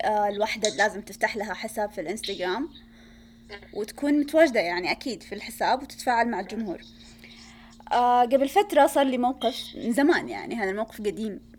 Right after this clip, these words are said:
Speaker 1: آه، في وظيفة سابقة كنت أشتغل في مجلة مشهورة،
Speaker 2: مم.
Speaker 1: وتواصلت مع مصممة، آه، شفتها منزلة صور حلوة في صور مجموعتها الجديدة، يعني. فقلت لها: "إحنا مهتمين كمجلة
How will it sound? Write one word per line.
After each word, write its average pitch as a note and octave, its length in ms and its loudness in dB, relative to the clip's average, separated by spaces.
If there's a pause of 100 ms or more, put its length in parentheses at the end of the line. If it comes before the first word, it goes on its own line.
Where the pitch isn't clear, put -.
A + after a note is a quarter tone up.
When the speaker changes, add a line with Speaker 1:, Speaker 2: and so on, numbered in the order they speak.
(160)
Speaker 1:
آه، G#3 140 -4
في G#3+ 160 -6
وظيفة G#3+ 320 -4
سابقة G3 440 -4
كنت - 500 -4
أشتغل C#4 340 4
في D4+ 100 2
مجلة B3+ 340 2
مشهورة، G#3+ 380 -4
Speaker 2:
مم. - 200 -14 (420)
Speaker 1:
وتواصلت C4 680 2
مع G#3 400 0
مصممة، A#3+ 600 0 (560)
آه، A3 120 -4
شفتها A#3 340 -2
منزلة A3+ 340 -2
صور A3+ 240 0
حلوة A3 300 -2
في E3+ 420 -6 (880)
صور A#3+ 240 -2
مجموعتها G#3+ 420 -4
الجديدة، G3+ 360 -6
يعني. F3+ 340 0 (680)
فقلت C#4+ 300 2
لها: F4+ 320 6
"إحنا - 300 4
مهتمين B3 560 0
كمجلة G3 680 0